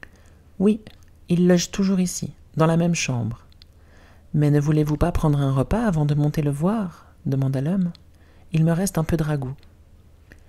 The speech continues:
Merci, », s'exclama-t-elle, sans répondre à sa question. Elle se jeta dans les escaliers pour monter à l'étage.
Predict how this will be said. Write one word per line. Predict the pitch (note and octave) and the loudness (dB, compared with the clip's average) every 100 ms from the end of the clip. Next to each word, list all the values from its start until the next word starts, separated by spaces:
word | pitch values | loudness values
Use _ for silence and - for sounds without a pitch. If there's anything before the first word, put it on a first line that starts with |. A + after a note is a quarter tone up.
| - - - - - - | -20 -20 -20 -20 -12 2
Merci, », | A3+ A#3+ - C#3+ - - - | 4 4 0 -2 -2 -20 -16
s'exclama-t-elle, | - D3 - D3 C#3 C3 A#2+ A#2 A#2+ - - - | -8 -6 -4 -2 -2 -4 -4 -6 -8 -14 -20 -12
sans | - - | -6 -4
répondre | B2+ B2+ A#2 A#2 | -2 -4 -2 -2
à | A#2+ | -4
sa | - | -6
question. | - - - - - - - - - - - - - - - - - - - - | -8 -10 -10 -12 -14 -20 -20 -20 -20 -20 -20 -20 -20 -20 -20 -20 -20 -20 -18 -6
Elle | E3 | -2
se | - | 2
jeta | F3+ F#3 A#3+ | 2 2 0
dans | G#3 | 2
les | E3 D3 | 2 2
escaliers | F3 - D#3 F3 G3+ | -2 -2 -2 -2 -2
pour | C3 | -2
monter | C#3 D3+ F#3 | -2 -2 -2
à | F3+ D3 | -4 -4
l'étage. | C3+ B2 A#2+ C3 - | -4 -6 -6 -8 -14